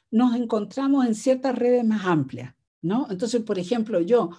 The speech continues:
ma-, por supuesto que, eh, participo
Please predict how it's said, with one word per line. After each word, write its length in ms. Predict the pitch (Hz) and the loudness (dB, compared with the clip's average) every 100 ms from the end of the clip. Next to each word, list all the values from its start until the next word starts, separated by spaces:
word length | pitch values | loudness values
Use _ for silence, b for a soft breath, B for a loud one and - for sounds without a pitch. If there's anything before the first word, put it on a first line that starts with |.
| B B B - | B B B -10
ma-, 220 | 170 170 | -10 -6
por 120 | 170 | -6
supuesto 520 | 170 185 233 233 254 247 | -4 0 0 0 -2 0
que, 300 | 180 165 - | -2 -2 -6
eh, 200 | - - - _ | -18 -18 -18 _
participo 800 | 175 180 180 220 226 220 233 | -4 -4 -8 -4 -2 0 -2